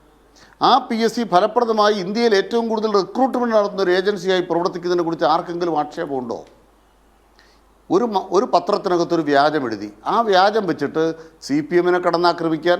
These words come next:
അവിടെ അതാണ്, ഇവിടെ ഇതാണ്, മന്ത്രി ഇങ്ങനെയാണ് തുടങ്ങി കെട്ടുകഥകൾ ഉണ്ടാക്കാൻ, എന്നിട്ട് യു ഡി എഫുകാർ ഇറങ്ങി തിരിച്ചിരിക്കുകയാണ്, ബി ജെ പിക്കാർ ഇറങ്ങി തിരിച്ചിരിക്കുകയാണ്. തൽക്കാലം കൂടോത്രത്തിൻ്റെ കാര്യങ്ങളൊക്കെ മറക്കാൻ പറ്റുമോ? ഒരാൾ കൂടോത്രം വെക്കുന്നു,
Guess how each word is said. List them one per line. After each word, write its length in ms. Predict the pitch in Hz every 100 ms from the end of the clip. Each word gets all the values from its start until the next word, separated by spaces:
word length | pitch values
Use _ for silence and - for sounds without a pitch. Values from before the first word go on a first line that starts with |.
| 143
അവിടെ 220 | 143 170 170
അതാണ്, 260 | 156 160 185 165
ഇവിടെ 160 | 160 175
ഇതാണ്, 300 | 151 156 160 175
മന്ത്രി 240 | 156 165 170
ഇങ്ങനെയാണ് 440 | 156 160 151 143 190 190 - - 143
തുടങ്ങി 240 | 170 180 180
കെട്ടുകഥകൾ 560 | 143 - 202 196 196 190 160
ഉണ്ടാക്കാൻ, 360 | 165 160 147 147
എന്നിട്ട് 240 | 185 214 226 165
യു 100 | 190
ഡി 80 | 220 214
എഫുകാർ 200 | 214 202
ഇറങ്ങി 180 | 175 185 185
തിരിച്ചിരിക്കുകയാണ്, 520 | 175 180 185 190 139 - - _ _ _ _ _ _ -
ബി 100 | 165 196
ജെ 80 | 208
പിക്കാർ 200 | 208 214 180
ഇറങ്ങി 180 | 202 196
തിരിച്ചിരിക്കുകയാണ്. 680 | 185 175 190 202 180 - 107 - _ _ _ _ _ 117
തൽക്കാലം 460 | 123 - 196 214 208 147
കൂടോത്രത്തിൻ്റെ 880 | 160 190 214 220 214 220 214 220 214 190 - - _ _ _ _ - -
കാര്യങ്ങളൊക്കെ 440 | 175 196 202 190 170
മറക്കാൻ 240 | 170 185 202 175
പറ്റുമോ? 260 | 190 175 - _ _ _ _ _ _ _ _ _ _ _ _ _ - 151
ഒരാൾ 220 | 185 196 190 165
കൂടോത്രം 420 | 190 196 202 196
വെക്കുന്നു, 280 | 185 190